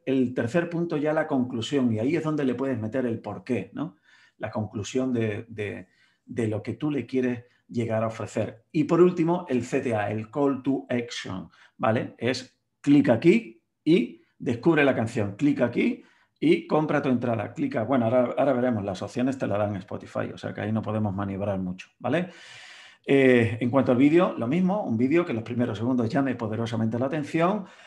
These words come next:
eh, que luego te adentre en el producto, en lo que tú le estás ofreciendo, en el valor y conclusión más el cierre. El cierre tiene que ser el call to action,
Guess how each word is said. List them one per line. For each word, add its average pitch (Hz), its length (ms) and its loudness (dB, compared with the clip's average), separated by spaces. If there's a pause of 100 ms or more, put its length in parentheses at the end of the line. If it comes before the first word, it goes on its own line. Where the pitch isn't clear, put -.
(200)
eh, 113 480 0
que 120 100 0
luego 139 300 4
te 127 120 4
adentre 123 600 4
en 120 220 2
el 117 220 2
producto, 147 680 0
en 117 460 0
lo 117 120 2
que 113 120 -4
tú 143 140 0
le 139 80 6
estás 120 280 -2
ofreciendo, 143 500 0
en 175 120 2
el 131 120 4
valor 127 500 2 (380)
y 190 440 0 (100)
conclusión 151 960 2
más 139 500 -2
el 127 160 -2
cierre. 131 380 0
El 95 120 -8
cierre 143 260 -2
tiene 139 160 -2
que 120 80 -4
ser 143 240 -4
el 110 160 -4
call 113 240 -2
to 110 120 -6
action, - 320 -14